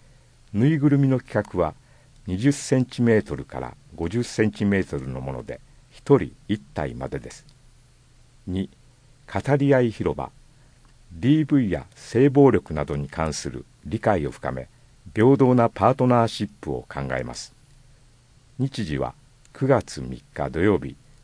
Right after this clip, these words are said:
十三時三十分から十五時三十分まで。定員は三十人、先着順に受け付けます。一時保育ご希望の方は、八月二十三日までに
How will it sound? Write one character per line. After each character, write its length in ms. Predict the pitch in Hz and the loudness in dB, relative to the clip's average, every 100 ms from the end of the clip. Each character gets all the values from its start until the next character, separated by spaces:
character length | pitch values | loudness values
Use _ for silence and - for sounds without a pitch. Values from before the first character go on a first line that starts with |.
| - | -14
十 200 | 85 135 | -2 0
三 240 | 143 131 | 0 -2
時 100 | 87 | -2
三 220 | 73 76 85 | -4 -4 -2
十 120 | 90 | -4
分 300 | - 71 65 | -6 -10 -8
か 140 | 64 | -10
ら 160 | 60 - _ - | -12 -12 _ -16
十 260 | - 123 | -4 -2
五 120 | 92 | -2
時 100 | 73 | -6
三 260 | 65 - 85 | -10 -8 -6
十 80 | 92 | -6
分 300 | - 71 65 | -10 -10 -10
ま 120 | 62 | -10
で。 160 | 64 - - _ _ _ _ | -10 -12 -20 _ _ _ _
定 200 | - 131 | -2 2
員 220 | 139 135 | 4 4
は 120 | 120 113 | 2 0
三 280 | - 107 | -2 -2
十 200 | 107 107 | 0 -2
人、 280 | 76 67 60 - _ _ _ _ | -2 -6 -12 -18 _ _ _ _
先 280 | - 113 127 | -6 -2 -2
着 240 | 131 120 | -2 -4
順 300 | 98 101 92 | -4 -2 -2
に 120 | 85 | -4
受 120 | 82 73 | -8 -10
け 120 | - | -12
付 160 | - | -10
け 20 | 69 | -10
ま 100 | 58 | -10
す。 200 | - - - - - _ - _ - - - _ - | -16 -20 -20 -20 -20 _ -20 _ -20 -20 -20 _ -14
一 220 | 120 - 156 | -12 -6 -2
時 120 | 170 | 2
保 180 | 147 151 | 4 4
育 220 | - 82 | 2 -4
ご 120 | 73 | -6
希 120 | - | -2
望 160 | 95 101 | 2 2
の 80 | 92 | 0
方 220 | - 73 | -4 -6
は、 180 | 65 - - _ - - | -6 -10 -20 _ -20 -14
八 340 | - - 143 | -10 -4 0
月 280 | 135 - 131 | 2 0 -2
二 120 | 117 | 0
十 180 | 139 110 | 2 0
三 220 | - 104 | 0 0
日 200 | 101 - | 0 -2
ま 100 | 73 | -6
で 120 | 67 67 | -6 -8
に 180 | 65 | -10